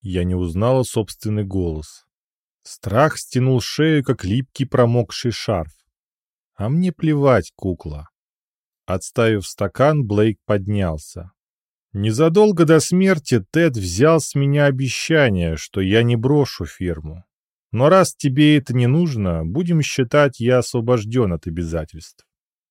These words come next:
С горькой усмешкой он ушел к себе, ни разу не обернувшись. «Не верю», прошептала я, опускаясь на пол.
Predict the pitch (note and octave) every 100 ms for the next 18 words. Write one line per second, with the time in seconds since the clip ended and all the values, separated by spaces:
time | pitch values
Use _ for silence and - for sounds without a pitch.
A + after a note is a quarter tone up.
0 | _ G#2 F#2 G2+ A#2 A#2+ - A2+ G#2 A#2+
1 | D#3 E3 - B2 A2 A2 - A2 G#2 -
2 | G#2+ F2+ E2+ D#2 D2 _ - F2 F2+ A2
3 | C3+ A#2 A#2 A2+ G#2+ G#2 G2 F#2 D#2+ -
4 | - F2 - _ _ _ _ _ _ _
5 | - G2 G2+ G2 F#2+ F#2 F2+ E2 E2+ _
6 | _ _ - G2 - F#2+ - A2 G2+ F#2+
7 | A2 D#3 D3 - A#2 - A#2 A2 G#2 -
8 | G#2 F#2+ D#2+ - D#2